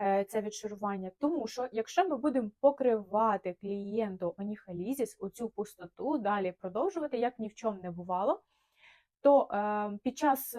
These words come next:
того, як клієнт ходить з манікюром, все одно потрапляє якийсь бруд, якась пиль, е, він миє посуд, бо та-, бо ми всі дівчата, потрапляє залишки їжі,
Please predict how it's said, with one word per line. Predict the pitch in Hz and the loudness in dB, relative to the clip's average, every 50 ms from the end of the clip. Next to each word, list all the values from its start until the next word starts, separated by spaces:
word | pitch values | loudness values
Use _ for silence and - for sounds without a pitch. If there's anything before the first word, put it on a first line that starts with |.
| 226 - | 2 4
того, | 262 269 254 240 | 4 6 6 6
як | 220 220 - | 4 2 2
клієнт | - 226 240 220 220 | 0 0 0 0 0
ходить | - - 254 220 220 226 | 0 0 0 2 2 2
з | |
манікюром, | 233 233 247 262 277 - 403 453 403 339 | 0 -2 -4 -2 2 4 4 4 4 4
все | 311 - - 262 262 | 0 -4 -6 -6 -4
одно | 277 233 233 214 202 | -2 0 0 0 0
потрапляє | - 202 - 233 226 - 240 220 202 190 190 | -2 -6 -8 -6 -2 2 2 2 2 2 -2
якийсь | 214 220 - 269 269 226 208 | -4 -2 0 -2 -2 -2 -2
бруд, | 185 185 214 220 214 220 - _ _ _ - | -2 2 2 2 2 0 -6 _ _ _ -10
якась | 208 202 - 233 277 277 - - _ | -8 -4 0 0 0 -2 -2 -6 _
пиль, | - 226 220 214 208 208 220 - _ _ _ _ _ _ _ _ _ | 4 4 4 4 4 -2 -6 -12 _ _ _ _ _ _ _ _ _
е, | - 196 | -4 -2
він | 190 247 302 277 | 2 4 4 4
миє | 226 240 277 285 254 | 4 4 2 2 2
посуд, | - - 196 202 196 202 196 - 254 - - _ - | 0 0 0 2 2 0 0 -4 -10 -10 -12 _ -8
бо | 208 220 | -8 -6
та-, | - - - | -6 -8 -4
бо | 226 220 233 | 0 0 2
ми | 233 | 2
всі | 240 - - 254 | 0 -4 -6 -8
дівчата, | 226 247 247 240 - - 233 220 220 220 - 226 233 - - - - - _ - | -4 -4 -4 -4 0 0 2 2 2 0 0 -4 -6 -6 -12 -20 -20 -20 _ -4
потрапляє | - 214 226 233 220 247 254 277 320 320 | -2 0 0 0 2 4 6 6 6 6
залишки | 277 226 220 233 277 277 - - - 269 | 4 4 4 4 4 2 0 -2 -4 -4
їжі, | 254 226 226 226 220 208 202 190 196 208 202 220 | -4 -2 -4 -4 -4 -4 -6 -6 -6 -6 -6 -6